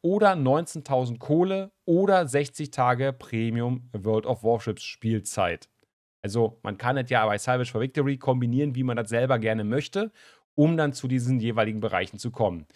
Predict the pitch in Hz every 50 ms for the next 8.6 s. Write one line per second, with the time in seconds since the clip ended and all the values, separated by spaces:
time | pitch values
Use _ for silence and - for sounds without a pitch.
0 | - - _ _ _ _ _ _ - 135 131 - 190 190 196 180 - - 160 175
1 | 196 214 226 202 147 175 170 175 170 156 - - - 160 170 165 180 - 151 -
2 | - 143 131 - 139 - 110 113 - - - - 180 165 - - 170 - - 180
3 | 190 208 185 180 160 131 147 160 151 - 165 165 156 - - 147 131 139 131 127
4 | 131 123 123 131 110 - - 147 170 175 - - - 202 214 202 - - 156 139
5 | 127 - 147 139 120 123 151 151 - - - 185 196 196 160 156 135 123 123 -
6 | 127 113 101 117 131 143 170 175 170 - - - 143 131 143 131 135 131 123 -
7 | 127 110 - 139 139 143 143 - 160 160 - - 139 127 - - 131 123 123 107
8 | 92 135 156 - - - - 165 156 156 147